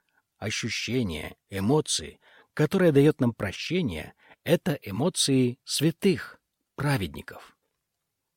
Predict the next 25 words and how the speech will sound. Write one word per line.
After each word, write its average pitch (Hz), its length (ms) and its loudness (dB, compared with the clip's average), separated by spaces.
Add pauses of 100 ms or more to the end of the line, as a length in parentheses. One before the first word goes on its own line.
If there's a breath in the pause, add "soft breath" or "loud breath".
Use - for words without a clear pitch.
(120)
Важно 165 540 0
желать 110 400 -4
человеку 104 540 -8
блага. 82 640 -4 (640)
И 87 100 -10
если 151 380 -2
я 127 260 0
действительно 113 680 -4
этого 101 360 -6
желаю, 135 540 -2 (360 loud breath)
то 131 80 -2
я 165 200 2
смогу 151 400 2
увидеть, 120 580 -4 (120)
как 160 220 0
будет 156 320 2
полезнее 143 540 0
поступить - 760 -4
в 87 100 -10
этой 113 220 -6
ситуации. - 680 -8 (580 loud breath)
А - 120 -6
если 143 320 0
внутри 120 320 0
меня 92 400 -4